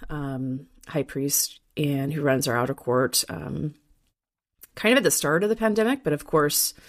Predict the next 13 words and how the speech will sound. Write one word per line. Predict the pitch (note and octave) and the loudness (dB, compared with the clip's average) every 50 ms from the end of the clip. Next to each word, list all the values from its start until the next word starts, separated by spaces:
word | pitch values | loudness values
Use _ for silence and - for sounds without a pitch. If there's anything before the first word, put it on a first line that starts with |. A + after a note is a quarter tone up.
| - - - - - - - - - | -20 -20 -20 -20 -20 -20 -16 -12 -12
the | - | -8
pandemic | - D#3+ C#3+ C#3 D3+ D#3 C#3+ D#3 C#3 B2 - - - - | -4 -2 -2 -2 0 0 0 0 -2 -4 -6 -10 -20 -14
happened. | - - C#3 - - F#3 A3+ C4 C#4+ C#4 - | -10 -10 -8 -4 -2 2 4 4 4 4 4
And | - - C#3 C#3+ C#3+ | 2 0 0 0 0
so, | - - D3+ C#3 C#3 C#3 C3 C3 B2+ C#3 E3 - - - - - - - - | 0 2 2 2 2 2 2 0 0 -2 -4 -8 -12 -18 -18 -18 -18 -16 -16
um, | D#3+ C#3+ C#3+ C#3+ C#3+ - - F3 F3+ F3 - _ _ _ _ _ _ _ _ _ _ - | -14 -12 -12 -12 -12 -10 -10 -10 -10 -12 -14 _ _ _ _ _ _ _ _ _ _ -4
I | D#3 | 0
didn't | - D#3+ D#3 D#3+ - - | 2 4 4 4 4 2
really | D3+ D3+ D3 C#3+ C#3+ | 2 2 4 2 2
pursue | C#3+ - - C#3+ - - - - F3 E3 E3 | 0 -2 -6 -4 -2 0 0 2 4 4 6
it. | E3 D#3+ D#3+ D#3+ - - | 6 6 4 2 0 -6
And, | D3 C#3+ C#3 C#3+ C#3 C#3+ C#3+ - - - | -6 -6 -6 -4 -4 -4 -4 -6 -6 -8
um, | - D3 C#3+ - - D#3 D#3+ | -8 -10 -10 -10 -10 -12 -12